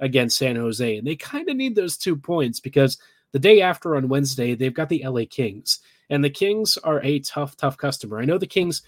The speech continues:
have lost a few games recently. They haven't looked nearly as sharp. They just got, uh, d-,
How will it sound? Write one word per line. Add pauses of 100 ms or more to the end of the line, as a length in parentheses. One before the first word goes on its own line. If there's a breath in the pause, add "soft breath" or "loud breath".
(200 soft breath)
have
lost
a
few
games
recently. (220 soft breath)
They
haven't
looked
nearly
as
sharp. (260)
They
just
got, (160)
uh, (200)
d-,